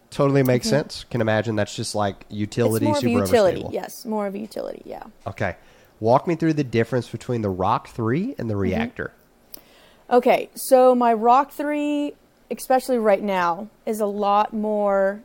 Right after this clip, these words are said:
Speaker 2: stable than the Reactor.
Speaker 1: Okay.
Speaker 2: Um, the Reactor, I plan, what I had planned on was the Reactor replacing my Rock three,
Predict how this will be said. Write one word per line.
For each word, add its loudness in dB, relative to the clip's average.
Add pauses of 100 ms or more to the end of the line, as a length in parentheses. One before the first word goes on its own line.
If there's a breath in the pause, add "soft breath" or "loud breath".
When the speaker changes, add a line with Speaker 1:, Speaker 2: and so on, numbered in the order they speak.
Speaker 2:
stable -2
than 0
the -2
Reactor. -6 (500)
Speaker 1:
Okay. -2
Speaker 2:
Um, -2
the -4
Reactor, 0 (680 soft breath)
I 2
plan, -4 (1300)
what 0
I 0
had 0
planned -4
on -2
was -2
the -10
Reactor 0
replacing -4
my -8
Rock -4
three, -12